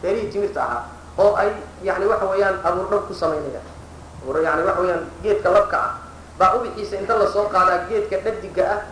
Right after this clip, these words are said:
baa ubixiisa la marmaray, la ursiinayaa si midhuhu u soo baxaan. Markaasaa Nabigu wuxuu yidhi, sallallaahu alayhi wasallam, "Haddaad iska dayn lahaydeen xataa," Sahih Bukhari ku taal,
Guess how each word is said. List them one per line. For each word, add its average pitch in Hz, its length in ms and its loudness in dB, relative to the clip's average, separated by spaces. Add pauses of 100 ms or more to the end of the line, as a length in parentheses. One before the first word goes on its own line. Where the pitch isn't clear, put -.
(160)
baa 180 200 4
ubixiisa 202 440 2
la 185 160 2
marmaray, 196 320 4
la 190 80 0
ursiinayaa 180 640 -2 (240)
si - 80 -6
midhuhu 202 480 0
u - 0 -
soo 170 240 0
baxaan. - 240 -6 (1400)
Markaasaa 233 320 4
Nabigu 247 240 0
wuxuu 220 160 -2
yidhi, 208 80 -2
sallallaahu 220 240 -2
alayhi 202 160 -10
wasallam, 185 200 0 (560)
"Haddaad - 360 4
iska - 160 -8
dayn 233 240 -2
lahaydeen 196 400 -2
xataa," - 200 -10
Sahih 151 200 -4
Bukhari 202 240 2
ku - 80 -6
taal, - 180 -6